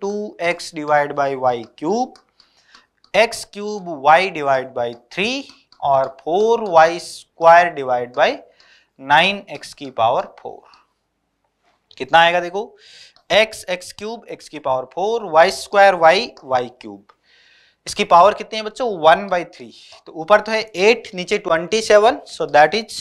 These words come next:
two by three। ठीक है, इस थ्री से ये थ्री कट जाएगा, तो इसका जो मिनिमम मान है वो आपके पास में इसी एक्सप्रेशन का पूछा था, थ्री कैंसिल आउट हो चुका है, तो ये न्यूमरेटर में जो है वही बचेगा।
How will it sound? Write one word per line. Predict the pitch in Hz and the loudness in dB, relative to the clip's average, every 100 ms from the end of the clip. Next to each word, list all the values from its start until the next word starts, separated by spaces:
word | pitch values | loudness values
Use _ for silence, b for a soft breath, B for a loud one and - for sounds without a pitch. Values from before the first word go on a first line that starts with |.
| - - | -16 -10
two | 202 214 | -8 0
by | 170 151 160 | 4 4 2
three। | - - 101 _ _ _ _ _ _ _ - | -10 -20 -20 _ _ _ _ _ _ _ -8
ठीक | 160 | 0
है, | 214 - B B B | 0 0 B B B
इस | 170 - | -14 -8
थ्री | 165 | -8
से | 175 | -6
ये | 175 | -8
थ्री | 175 185 | -6 -2
कट | 202 190 | 0 2
जाएगा, | 214 220 262 - b b - | 4 4 0 -4 b b -14
तो | |
इसका | 156 185 | -6 -4
जो | 180 | -4
मिनिमम | 165 165 202 240 | -4 -4 0 0
मान | 226 190 180 | 2 4 4
है | 175 254 - 151 | 0 -6 -6 2
वो | |
आपके | 156 147 151 | 4 4 0
पास | 151 151 170 | 0 0 -2
में | 175 - - | -12 -14 -14
इसी | 170 214 | -8 -4
एक्सप्रेशन | 190 - 180 165 165 | -4 -4 -6 -4 -4
का | 160 | -4
पूछा | - 156 185 | -2 2 4
था, | 247 311 B B B - | 4 2 B B B -4
थ्री | 185 | 0
कैंसिल | 160 156 196 | 0 0 2
आउट | 180 196 | 2 2
हो | |
चुका | 196 208 233 | -4 0 0
है, | |
तो | 254 196 | 0 -6
ये | 180 | -8
न्यूमरेटर | 151 165 196 220 | -4 0 2 2
में | 240 220 | -2 0
जो | |
है | 220 | 0
वही | 208 190 185 | 2 0 -2
बचेगा। | 135 143 151 | -4 -2 4